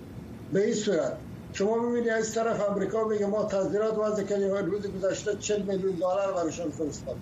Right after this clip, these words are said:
بنابراین تا این دلارای امریکا باشه، این آتن بخشی باشه، طالب به هیچ کس تمکین نمی‌کنه. ظاهراً تظاهرات از ولی پشت پرده قدرت‌های بزرگ در رأس امریکا با اون چیزی که طالب انجام می‌ده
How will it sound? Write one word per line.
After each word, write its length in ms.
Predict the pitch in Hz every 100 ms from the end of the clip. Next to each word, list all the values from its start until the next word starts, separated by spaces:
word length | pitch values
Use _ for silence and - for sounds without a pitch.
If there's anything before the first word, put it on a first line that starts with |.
| - - - -
بنابراین 300 | 185 214 226
تا 120 | 202 208
این 160 | 233
دلارای 520 | 214 202 190 196 214
امریکا 440 | 202 190 180 208 214
باشه، 280 | 208 - 208
این 180 | 214
آتن 340 | 208 185 190 170
بخشی 300 | 165 - 233
باشه، 380 | 220 202 202 - - - -
طالب 280 | 180 214 180
به 80 |
هیچ 200 | 196 226
کس 160 | 202 170 -
تمکین 400 | 170 160 208 208
نمی‌کنه. 520 | 208 220 208 214 202 - - -
ظاهراً 600 | 135 185 180 202 247 240 202
تظاهرات 540 | 175 185 - 196 226
از 200 | 185 151
ولی 200 | 156 208
پشت 320 | - 220 - 196
پرده 400 | 147 180 214 214 208 - -
قدرت‌های 440 | 180 175 170 208 196
بزرگ 360 | 185 208 175
در 120 | 180
رأس 240 | 170 - 196
امریکا 520 | 180 165 - 208 - - -
با 60 | 180
اون 180 | 214 220
چیزی 200 | 196 170
که 60 |
طالب 280 | 185 196 214 190
انجام 300 | 175 214 214
می‌ده 180 | 208